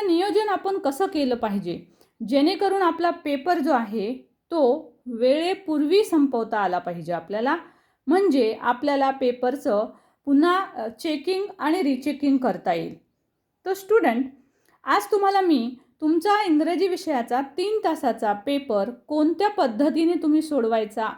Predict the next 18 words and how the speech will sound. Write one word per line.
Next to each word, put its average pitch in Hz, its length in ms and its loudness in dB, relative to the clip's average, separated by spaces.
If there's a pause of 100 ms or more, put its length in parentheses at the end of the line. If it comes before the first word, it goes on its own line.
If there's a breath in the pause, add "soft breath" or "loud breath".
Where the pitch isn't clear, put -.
आहे, 233 500 -4 (460)
तो 370 80 -2
किती 381 300 0
मिनिटामध्ये 349 680 4
सोडवायचा 233 540 0
आहे, 233 80 0
कोणत्या 294 380 -2
प्रश्नाला 311 520 0
किती 320 380 -4
वेळ 294 320 0
द्यायचा 233 420 0
आहे, 202 500 -6 (360 soft breath)
या 349 300 2
सर्व 392 460 0
गोष्टींचं 302 580 0
इत्यंभूत 370 640 -2
नियोजन 285 560 2
मी 311 160 2